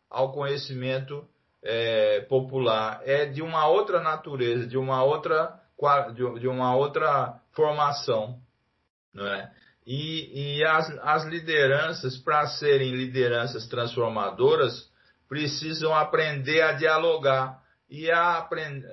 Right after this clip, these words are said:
a, o aprendizagem do, a aprendizagem do diálogo, é, se fa-, se, se, se,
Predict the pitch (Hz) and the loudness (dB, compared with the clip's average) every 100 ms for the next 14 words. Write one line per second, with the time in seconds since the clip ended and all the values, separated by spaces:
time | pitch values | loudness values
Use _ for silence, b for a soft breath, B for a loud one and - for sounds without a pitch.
0 | 107 127 143 156 143 139 139 156 160 143 | -8 -4 -2 -2 -2 0 0 0 -2 -4
1 | 127 127 120 123 120 117 117 - - 90 | 0 2 2 0 -4 -10 -12 -18 -16 -10
2 | 104 127 127 107 120 117 120 107 98 92 | -8 -8 -8 -2 0 0 -2 -8 -10 -2
3 | 101 127 151 147 110 90 - b b - | 2 2 2 -2 -10 -14 -16 b b -4
4 | 104 104 98 98 - 156 139 - 131 123 | 0 2 2 -2 -8 -10 -8 0 2 2
5 | 120 - 135 127 - - - 117 110 101 | -4 -6 -6 -8 -10 -16 -14 -10 -10 -10
6 | 98 - 98 87 82 | -14 -14 -10 -10 -10